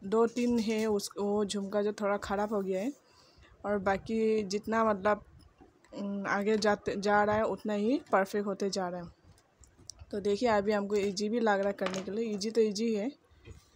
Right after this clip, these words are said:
थोड़ा गाठी, गांठ मारने में थोड़ा सा मतलब दिमाग लगाना है इसमें, और कुछ नहीं, बाकी सब सिंपल है। तो ये मेरा चादर है जो मेरा, अ, आयटा का जो, अ, डेथ एनिवर्सरी में लगाने वाला है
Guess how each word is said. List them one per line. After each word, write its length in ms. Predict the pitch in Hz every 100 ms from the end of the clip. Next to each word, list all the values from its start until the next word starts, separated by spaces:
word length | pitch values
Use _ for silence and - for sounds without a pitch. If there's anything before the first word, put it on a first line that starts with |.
| _ _ _ - _ _ _ _ _ _ _ - 220
थोड़ा 180 | 214
गाठी, 380 | 202 202 196 247
गांठ 360 | 202 208 220 226
मारने 400 | 220 220 220 214
में 140 | 233
थोड़ा 260 | 226 208 208
सा 180 | 208 208
मतलब 460 | 196 190 190 190 - _ _
दिमाग 420 | 208 196 202 208 202
लगाना 360 | 196 190 185
है 120 | 185
इसमें, 300 | 180 - 185
और 160 | 190 196
कुछ 300 | 196 220 -
नहीं, 180 | 214 208
बाकी 220 | 190 190
सब 160 | - 202
सिंपल 360 | 214 190 202
है। 200 | 190 233 - - - - - - _ _ _ _ _ _ -
तो 80 | 208
ये 180 | 208 208
मेरा 240 | 208 208
चादर 380 | 208 202 190 208
है 140 | 214
जो 460 | 202 202 202 196 196
मेरा, 400 | 196 196 196 - - - -
अ, 340 | 196 190 190
आयटा 300 | - 196 202
का 200 | 196 202
जो, 180 | 196 202
अ, 500 | 247 226 196 196 196
डेथ 220 | 196 214 214
एनिवर्सरी 440 | 208 202 196 202
में 140 | 202 202
लगाने 360 | 190 190 190
वाला 180 | 190 185
है 200 | 185 247